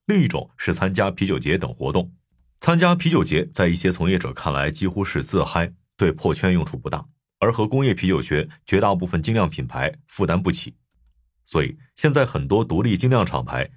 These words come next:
都在想办法通过更新的营销活动突破原有的用户群体。精酿品牌 Fever 的创始人王雪坤告诉虎嗅，他正在摸索的一个方向是参加威士忌的活动。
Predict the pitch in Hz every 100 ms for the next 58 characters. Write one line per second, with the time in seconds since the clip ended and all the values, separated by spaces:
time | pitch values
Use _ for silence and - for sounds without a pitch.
0 | - 101 98 - 76 87 64 - 110 104
1 | 78 78 123 - 143 147 - - 107 139
2 | 127 76 120 - - _ - 131 127 80
3 | 76 139 90 69 107 90 87 98 127 -
4 | - _ _ _ _ _ _ _ - 196
5 | 156 160 - 78 - 151 147 92 - 98
6 | - 67 78 90 135 123 - 131 131 90
7 | - - 120 127 - _ _ - 107 113
8 | 95 90 117 120 - 71 87 85 82 67
9 | - - _ - - 110 113 110 131 143
10 | 113 110 76 - 78 95